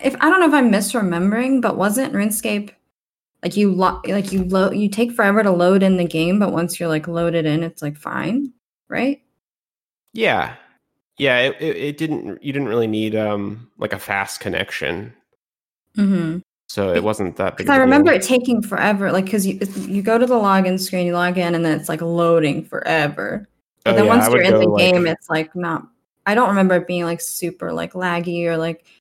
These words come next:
Speaker 1: taking a bunch of extra load time past the initial load in time, which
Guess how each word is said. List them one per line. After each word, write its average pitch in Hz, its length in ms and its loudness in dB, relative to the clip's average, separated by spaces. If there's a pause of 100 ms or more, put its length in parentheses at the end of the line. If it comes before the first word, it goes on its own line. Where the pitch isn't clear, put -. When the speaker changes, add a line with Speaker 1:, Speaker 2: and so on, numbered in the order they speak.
(200)
Speaker 1:
taking 190 320 0
a 170 40 -2
bunch 175 220 -2
of 170 80 -2
extra - 360 -6
load 165 240 -2
time 160 480 -6
past 170 320 -4
the - 100 -4
initial 180 680 -4 (840)
load 160 240 2
in 165 120 -2
time, 185 280 -4
which 208 300 -2